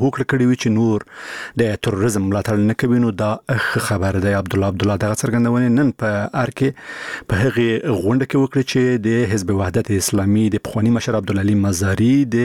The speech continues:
څلېرويشتم تلین په مناسبت، اه، جوړه شوې وه. په دې غونډه کې دغه راز د ولسمشر دوهم مرستیال سرور دانش، اه،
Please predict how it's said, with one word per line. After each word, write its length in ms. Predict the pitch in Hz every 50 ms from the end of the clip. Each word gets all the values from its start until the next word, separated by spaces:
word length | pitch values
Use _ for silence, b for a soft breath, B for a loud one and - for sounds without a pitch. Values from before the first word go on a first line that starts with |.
| 120 120
څلېرويشتم 540 | - - 117 104 90 101 - - - 135 117
تلین 240 | - - 143 139
په 140 | 107 - 101
مناسبت، 480 | 95 98 98 98 90 - - 92 101 - - -
اه، 140 | - 151 120
جوړه 320 | 101 92 110 101 98 95
شوې 340 | 95 - - 113 92 90 92
وه. 240 | 98 104 127 143 151 - B B B B B B B B B B B B B B B B
په 80 | -
دې 120 | 110 120 120 113 98
غونډه 180 | 107 113 110
کې 120 | 107 - 120
دغه 180 | 101 104 101
راز 160 | 104 104 107 95
د 40 |
ولسمشر 460 | 110 101 104 101 - - 135 - 120 101
دوهم 340 | 95 92 101 92 113 123
مرستیال 300 | 123 117 113 - - 120
سرور 260 | - - 117 107 110 98
دانش، 560 | 92 92 98 95 101 117 117 - - - -
اه، 400 | 294 165 127 113 104 98 95